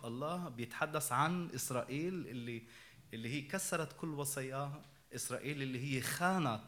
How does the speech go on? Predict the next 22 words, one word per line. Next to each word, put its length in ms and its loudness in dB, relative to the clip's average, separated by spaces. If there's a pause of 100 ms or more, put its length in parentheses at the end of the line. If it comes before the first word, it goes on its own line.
(120)
العهد، 560 0 (480)
إسرائيل 420 2
اللي 120 2
هي 360 2 (160)
ما، 340 0
ما 140 0
كانتش 560 2
في 240 0
عندها 480 4 (400)
ولا 240 6
أي 140 6
نوع 260 8
من 240 4
الأمانة، 460 0
يناديها: 720 0
"يا 100 0
عذراء 680 4
إسرائيل". 540 -2 (120)
وإحنا 220 -6
بنعرف 300 0
كلمة 300 -4
عذراء 720 0